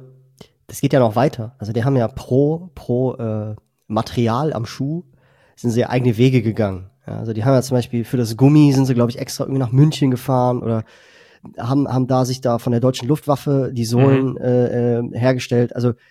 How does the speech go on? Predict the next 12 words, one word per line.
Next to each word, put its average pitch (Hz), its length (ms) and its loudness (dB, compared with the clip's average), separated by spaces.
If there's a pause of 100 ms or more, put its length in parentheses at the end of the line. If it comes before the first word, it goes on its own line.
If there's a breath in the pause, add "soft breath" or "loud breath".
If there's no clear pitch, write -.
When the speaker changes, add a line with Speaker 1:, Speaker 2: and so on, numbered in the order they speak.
(1000 soft breath)
Speaker 1:
man 120 220 4
merkt 156 400 4
schon, 113 580 0
auch 139 280 0
nach, - 360 -4 (160)
wie, 117 200 -8
was 127 180 -6
haben 143 80 -6
wir 143 40 0
jetzt, 123 120 -8
neunzehn, 131 220 -2
äh, - 20 -8